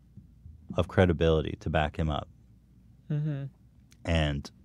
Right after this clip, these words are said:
Speaker 1: that's not something he would ever say. I mean, it's just stupid to even think
Speaker 2: Yeah.
Speaker 1: that.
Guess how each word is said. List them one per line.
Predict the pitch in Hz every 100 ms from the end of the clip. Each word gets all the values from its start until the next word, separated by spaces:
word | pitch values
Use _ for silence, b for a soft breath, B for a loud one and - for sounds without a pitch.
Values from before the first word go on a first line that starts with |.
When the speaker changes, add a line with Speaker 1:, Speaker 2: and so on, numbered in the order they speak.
| - - - - - - - - - - - _ _ - -
Speaker 1:
that's | 101 87 -
not | 80
something | - 78 80
he | 78
would | 73
ever | 71 -
say. | - - -
I | 78
mean, | 73
it's | 73
just | 104 -
stupid | - 90 82 - -
to | 92
even | 82 71 71
think | - 80
Speaker 2:
Yeah. | 135
Speaker 1:
that. | 78